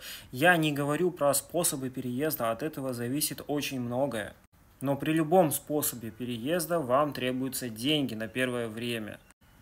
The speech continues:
Какая-то адаптация, изучение местного языка, понять правила, пройти какие-то курсы, может быть, вы работу хотите поменять, или как-то ваш диплом нужно подогнать под местные рамки.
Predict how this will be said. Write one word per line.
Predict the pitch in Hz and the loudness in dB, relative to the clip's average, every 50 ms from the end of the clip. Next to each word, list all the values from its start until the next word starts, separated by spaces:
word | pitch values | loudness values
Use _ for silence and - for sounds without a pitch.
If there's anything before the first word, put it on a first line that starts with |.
| - - | -14 -8
Какая-то | - 135 131 - 156 165 170 175 180 | -6 -4 2 4 4 6 6 6 6
адаптация, | 175 180 190 190 - - 143 143 139 135 - - 123 | 8 6 4 4 4 6 6 6 6 6 2 -2 -4
изучение | - - 131 123 135 117 - - 151 170 175 185 175 | -4 -4 -4 -4 -2 0 0 2 2 2 2 2 2
местного | 170 170 175 175 - - 175 165 | 2 2 2 0 0 0 0 -2
языка, | 170 165 165 160 170 185 180 - - - 123 131 143 143 120 - - - - - - - | 0 0 0 0 0 0 -2 -4 -6 0 2 4 4 4 2 -2 -8 -18 -20 -20 -10 -4
понять | - 139 139 139 156 170 175 170 - - | 0 2 4 4 4 4 2 2 -2 -4
правила, | - 143 135 143 156 156 147 135 123 117 | 0 4 6 8 8 8 6 2 -2 -6
пройти | 113 - 127 131 127 - 170 | -6 -4 -4 -4 0 0 0
какие-то | 170 - 165 - - 170 170 170 - 175 | 0 -2 -4 -4 -4 -4 -2 0 0 -2
курсы, | 170 - - 147 156 165 170 160 - - 123 | -2 -2 0 4 4 6 6 4 2 -2 -2
может | 117 123 139 143 143 | -2 -2 -2 -2 -2
быть, | 147 147 - | -4 -4 0
вы | - 160 | 2 4
работу | 175 180 160 139 170 175 175 185 175 165 | 6 6 4 4 2 2 2 2 2 0
хотите | - - 127 - 139 127 - | -2 -2 -4 -4 -4 -6 -6
поменять, | - - 113 120 117 117 110 101 - - - - - - - - | -8 -8 -8 -6 -6 -6 -8 -8 -10 -12 -14 -14 -14 -14 -8 -2
или | 147 151 | 0 2
как-то | 151 - 165 160 - - 151 | 4 4 4 2 2 0 -2
ваш | 139 123 123 160 165 143 123 | 0 6 8 8 8 8 6
диплом | - 131 123 - 147 175 196 185 156 | 0 -6 -4 -2 0 2 2 2 2
нужно | 143 151 165 151 151 143 | 2 2 0 0 -4 -4
подогнать | - 131 117 127 110 - 185 170 175 170 - | -6 -6 -6 -4 -2 2 2 2 2 0 -2
под | - - 143 165 160 127 | -4 0 2 2 2 2
местные | 127 123 143 156 - - - 139 135 131 127 | 0 0 2 2 0 0 0 -2 -2 -2 -2
рамки. | 120 131 139 143 131 120 110 - - 117 | 0 2 2 2 2 0 -2 -6 -10 -12